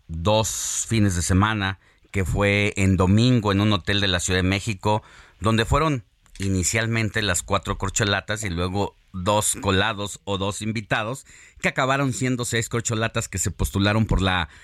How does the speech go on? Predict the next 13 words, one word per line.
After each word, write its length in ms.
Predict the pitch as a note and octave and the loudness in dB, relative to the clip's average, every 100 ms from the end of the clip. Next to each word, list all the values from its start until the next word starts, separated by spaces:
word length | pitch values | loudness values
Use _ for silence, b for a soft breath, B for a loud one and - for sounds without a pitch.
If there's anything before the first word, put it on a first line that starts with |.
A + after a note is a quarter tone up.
| B B B B _ - | B B B B _ -8
aspiración 840 | F#2+ - A2+ G2 - A2 A2+ A2+ | -6 -4 -2 0 0 0 0 0
a 60 | G2 | -2
la 180 | G2 F2 | -2 0
candidatura 680 | F2+ E2+ F2 E2+ G#2+ G#2+ | -2 0 -2 0 -2 0
presidencial, 800 | - G2 A2+ A2 - B2+ A2+ D#3 b b b b _ | 0 0 2 2 2 2 0 -4 b b b b _
pues 360 | - G#2 G#2 A2+ | 0 2 2 0
nos 160 | A#2+ | 0
dice 220 | A#2+ F3 D#3+ | 0 0 2
mucho, 380 | C#3+ D#3+ - | 2 2 0
Jime, 320 | B2+ D#3 D#3 C#3+ | 0 0 2 2
porque 760 | - G2 G#2 G#2+ G#2+ G2 F2+ B B B B _ | 0 -2 0 2 2 2 0 B B B B _
ya 760 | A2+ G#2+ C3+ C#3 D3 D3+ D3+ - | -8 -2 0 2 0 0 -2 -2
Morena 840 | A#2+ A#2 B2 C3 C3 B2+ A#2+ G#2 | -2 0 0 0 0 0 0 -2